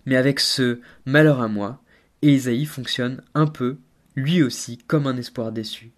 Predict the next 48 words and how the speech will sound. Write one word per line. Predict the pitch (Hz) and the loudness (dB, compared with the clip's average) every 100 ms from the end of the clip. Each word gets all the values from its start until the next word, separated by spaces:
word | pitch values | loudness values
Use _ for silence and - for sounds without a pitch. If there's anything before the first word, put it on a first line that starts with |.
| _ | _
Comme | - 202 175 | -2 0 2
le | |
roi | 156 135 | 2 0
bon, | 127 127 135 | 0 -2 -2
mais | 131 | -2
pas | 120 127 | -2 -4
si | - | -4
bon | 135 127 | -6 -8
que | 123 | -8
ça, | 113 101 | -10 -10
d'autant | 131 127 131 151 | -8 -6 -2 -2
qu'il | 151 143 | -2 -4
souligne | - 185 165 170 | -4 0 0 2
lui-même | 143 170 147 156 | 2 0 0 -2
sa | 151 135 | -2 -4
solidarité | 123 - 165 143 131 123 123 120 123 | -4 -2 0 0 -2 -4 -4 -6 -6
pécheresse | 120 - 165 - 113 123 - - | -4 -2 -2 -4 -8 -8 -12 -8
avec | 120 117 | -6 -6
le | 123 | -8
peuple, | 117 113 113 - - | -6 -8 -8 -16 -6
dont | 131 | -4
il | 123 139 | -4 -4
a | 127 | -2
passé | 127 123 147 | -2 -2 -4
cinq | 135 - 208 196 | -4 -2 0 0
chapitres | 165 - 139 - 107 - - | -2 -4 -4 -4 -12 -14 -14
à | - | -12
dénoncer | 117 127 120 113 - 104 | -6 -6 -6 -10 -10 -8
les | 101 | -8
péchés. | 110 107 107 107 _ _ _ _ - | -10 -12 -14 -16 _ _ _ _ -2
Et | 139 | -2
il | |
se | 147 | 0
place | - 175 165 | 0 -2 2
pas | 190 | 2
juste | 180 147 202 214 | 2 2 0 0
en | 151 | -2
tant | 131 143 | -2 -4
qu'individu | 135 151 147 143 139 135 | 0 0 2 0 -4 -4
face | 151 - 175 156 | -6 -2 -2 0
à | 123 | -2
Dieu, « | 123 196 214 _ _ | -2 -2 -4 _ _
Il | 123 | -4
n'y | |
a | 113 | -2
pas | 135 131 | 0 -2
que | - 202 | -2 0
moi | 165 143 147 | 2 0 -2